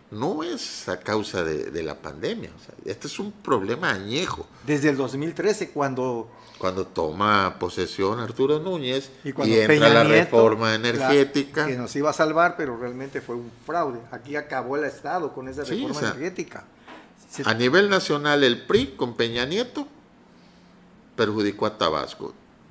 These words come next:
Speaker 1: Y el P R D con el gobierno de Arturo Núñez perjudica a Tabasco. Sumados, pues encontramos a Tabasco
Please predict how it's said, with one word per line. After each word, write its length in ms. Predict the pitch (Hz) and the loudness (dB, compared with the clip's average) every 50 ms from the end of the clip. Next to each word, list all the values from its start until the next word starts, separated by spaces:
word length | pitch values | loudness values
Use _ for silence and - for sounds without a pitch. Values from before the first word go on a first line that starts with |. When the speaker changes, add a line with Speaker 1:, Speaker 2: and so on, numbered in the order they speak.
| - - | -4 2
Speaker 1:
Y 360 | - 143 147 151 151 151 147 | 4 6 6 6 4 4 2
el 120 | 117 110 | 0 0
P 180 | 107 - 123 127 | 0 2 2 2
R 240 | 127 123 117 107 92 | 4 4 2 2 2
D 160 | 87 87 85 | 0 -2 -2
con 160 | - 90 87 | -4 -6 -6
el 100 | 87 87 | -4 -4
gobierno 320 | 85 90 92 107 113 123 120 | -2 0 0 0 -2 -2 -2
de 60 | 110 | -2
Arturo 400 | 101 98 - 117 120 123 127 135 | -2 -2 -2 -2 0 0 0 0
Núñez 320 | 156 170 185 185 196 185 - - - - - - - - - | 0 -2 -2 -4 -6 -6 -8 -14 -20 -20 -20 -20 -20 -8 -4
perjudica 540 | - 92 90 90 98 95 95 98 95 - 98 | -2 -2 0 0 0 0 0 0 0 -2 -2
a 60 | - | -2
Tabasco. 460 | - 76 71 71 69 71 - - 85 - | -2 -4 -2 -2 -4 -4 -6 -6 -6 -6
Sumados, 720 | - - 110 110 120 139 151 165 175 196 254 254 - - - - - - - - - - - - - - - | -2 -4 -2 0 2 4 6 6 6 4 2 -2 -4 -12 -16 -18 -20 -20 -20 -20 -20 -20 -20 -20 -18 -6 -2
pues 180 | 104 104 - - | -2 0 0 -2
encontramos 640 | 101 92 92 95 92 90 - 92 92 110 123 - | -4 -4 -2 -4 -4 0 0 0 0 0 0 -4
a 60 | 139 | -4
Tabasco 880 | 123 - 113 95 90 90 92 - - - 139 143 143 135 110 87 78 | -4 0 0 2 2 0 0 -2 -6 -4 0 0 2 2 0 -2 -4